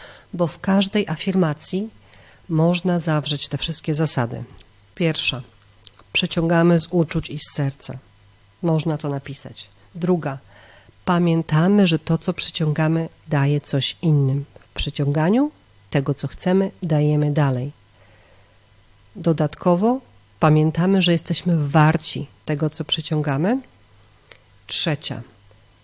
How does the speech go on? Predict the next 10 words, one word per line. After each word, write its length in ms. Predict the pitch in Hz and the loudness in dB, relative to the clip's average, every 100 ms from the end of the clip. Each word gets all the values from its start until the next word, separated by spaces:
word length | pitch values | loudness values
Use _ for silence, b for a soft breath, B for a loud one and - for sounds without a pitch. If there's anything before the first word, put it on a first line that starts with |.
| _ _ _ _ 185 | _ _ _ _ 2
Nigdy 540 | 185 202 220 202 208 | 6 6 6 6 6
w 40 | 196 | 4
afirmacjach 720 | - 175 170 165 - 160 - | 2 4 6 6 4 2 2
nie 80 | 156 | 0
piszemy, 380 | 165 165 151 | 0 2 4
jak 240 | 156 160 - | 4 2 2
to 100 | 160 | 0
się 160 | - | 4
ma 120 | 147 135 | 4 4
stać, 480 | - 160 - - | 2 2 2 -2